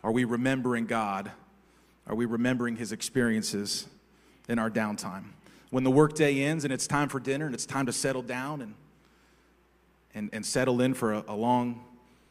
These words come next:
desert night's sleep, what's the story that's being told around the fire? Are you, are you testifying about God's goodness? 'Cause here's the thing. Time after time after time after time in the Old Testament and the New Testament,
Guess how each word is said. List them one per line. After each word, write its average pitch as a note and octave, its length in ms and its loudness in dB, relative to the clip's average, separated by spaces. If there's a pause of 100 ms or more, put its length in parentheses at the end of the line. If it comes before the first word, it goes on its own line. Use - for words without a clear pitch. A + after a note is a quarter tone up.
(260)
desert A#2 320 -2
night's A2+ 260 -2
sleep, B2+ 320 -4 (1700)
what's B2+ 200 2
the C3 60 -2
story C#3+ 360 6
that's A2 180 -4
being A#2+ 220 -6
told B2+ 220 0
around A#2+ 180 2
the A#2 80 0
fire? A#2 440 -2 (1080)
Are B2 40 0
you, B2 100 0 (180)
are A#2+ 80 -4
you A#2 60 -4
testifying C3 720 -2
about B2 260 -2
God's B2 260 -4
goodness? C3 520 -6 (1200)
'Cause - 180 0
here's A3+ 200 6
the D#3 60 6
thing. C#3+ 360 -2 (380)
Time F3+ 320 2
after C3+ 180 -4
time D3+ 340 -2
after B2 160 -4
time C#3+ 340 -4
after A2+ 140 -4
time C#3 320 -6
in A#2+ 60 -4
the A2+ 80 -4
Old C#3+ 180 -2
Testament C#3+ 380 -2
and A#2+ 80 0
the B2+ 40 0
New C3+ 140 4
Testament, A2+ 540 -2